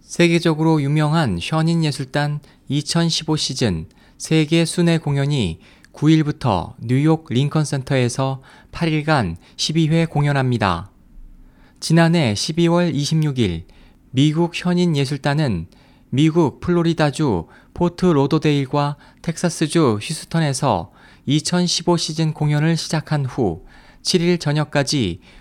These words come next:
북미 열 개 도시에서 삼십구 회 공연했으며, 지난 주말 열린 휴스턴 공연에서는 전 좌석 매진으로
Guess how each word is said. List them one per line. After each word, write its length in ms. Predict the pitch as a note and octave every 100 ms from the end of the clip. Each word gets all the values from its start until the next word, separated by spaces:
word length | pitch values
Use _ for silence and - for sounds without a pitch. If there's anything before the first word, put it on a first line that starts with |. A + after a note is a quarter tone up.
| -
북미 500 | D3+ D#3 E3 F3 C#3
열 220 | G#2 C3
개 120 | C3+
도시에서 720 | D#3+ C#3+ B2+ C#3 B2+ D3 D3 C#3+ - -
삼십구 800 | - F3 F3 - - - D3 C#3+
회 100 | D#3+
공연했으며, 960 | D#3+ C#3+ D3 C#3+ B2+ C3 A#2+ F2 G#2+ - _ - - _
지난 340 | - D3+ E3+ E3+
주말 360 | - D#3 D#3
열린 440 | D3+ D3 D#3+ A#2 F2+ - -
휴스턴 520 | E3 D#3+ - F3+ E3+
공연에서는 800 | D#3+ D#3 D#3 C#3+ D3 C3 F#2 D#2+ - - - -
전 300 | - D3 E3+
좌석 440 | D#3 D3 E3+ D#3+ -
매진으로 640 | A#2+ C3+ C#3+ C#3 D3+